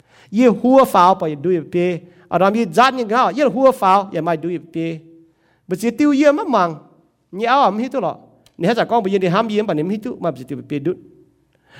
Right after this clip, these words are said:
Bà kinh sâu này có, thiên hùng này hiếu tôi. Bùa như bà bê là yết tiêu chú mắt chú miệt. Cho liều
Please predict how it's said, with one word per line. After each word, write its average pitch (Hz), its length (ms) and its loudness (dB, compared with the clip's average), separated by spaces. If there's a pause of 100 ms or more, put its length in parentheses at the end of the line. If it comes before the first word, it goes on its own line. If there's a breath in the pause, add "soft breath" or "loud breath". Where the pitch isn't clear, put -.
(220 soft breath)
Bà 202 240 4
kinh 160 200 -2
sâu 175 320 2
này 165 80 0
có, 156 240 0 (340 soft breath)
thiên 170 220 0
hùng 170 340 2
này 147 180 0
hiếu 180 220 -4
tôi. 233 100 -8 (1200 loud breath)
Bùa 214 180 6
như 302 140 8
bà 220 120 6 (100)
bê 277 240 8
là 262 60 6
yết 196 160 4 (140)
tiêu 294 420 8
chú 311 120 4
mắt 359 200 4
chú 247 140 0
miệt. 160 340 2 (880 soft breath)
Cho 349 180 8
liều 254 180 6